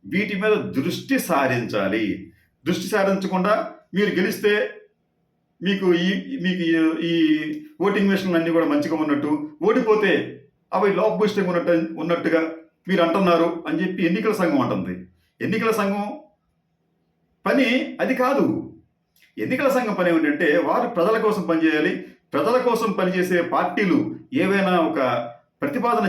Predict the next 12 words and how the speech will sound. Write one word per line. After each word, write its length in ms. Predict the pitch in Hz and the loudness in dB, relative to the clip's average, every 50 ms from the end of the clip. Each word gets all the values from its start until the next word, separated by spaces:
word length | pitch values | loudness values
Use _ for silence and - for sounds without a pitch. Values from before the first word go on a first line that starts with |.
| - | 0
చేస్తే 380 | 170 156 135 - 165 165 170 165 | 2 0 0 2 2 2 2 2
లేదా 140 | 160 143 139 | 2 0 -2
ఒక 80 | - | -2
ఆరోపణ 420 | 104 120 170 202 214 196 185 165 160 | 0 0 0 0 0 0 0 0 2
చేస్తే 200 | 160 - - 190 | 2 0 0 0
వాటిని 260 | 185 190 190 185 - | 0 0 0 -2 -2
కన్సిడర్ 460 | 180 190 240 - 277 - 208 196 143 | -2 -2 -2 -2 0 0 0 0 2
చేయాలి, 460 | 139 120 110 98 90 87 87 - - - _ _ _ _ 131 | 2 2 2 2 0 -2 -6 -10 -14 -20 _ _ _ _ -2
వారి 200 | 143 165 170 131 | 0 2 2 2
అనుమానాలను 500 | - 180 196 247 247 240 233 220 - - | 2 0 0 0 2 2 2 2 2 2
నివృత్తి 420 | 294 - 247 254 233 214 180 156 | 2 2 2 2 0 0 2 2
చేయాలి, 460 | 135 120 110 104 95 90 85 - - | 2 2 2 0 0 -2 -4 -8 -12